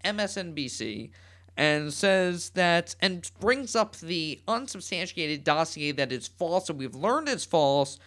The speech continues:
that surfaced last month. And no, no publication. Now,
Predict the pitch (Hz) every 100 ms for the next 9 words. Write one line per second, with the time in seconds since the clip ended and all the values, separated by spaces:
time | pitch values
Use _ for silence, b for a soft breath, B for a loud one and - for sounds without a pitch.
0 | b b b 170 160 202 185 185 180 165
1 | 151 160 151 156 147 269 339 - 185 254
2 | 349 320 285 233 214 208 175 151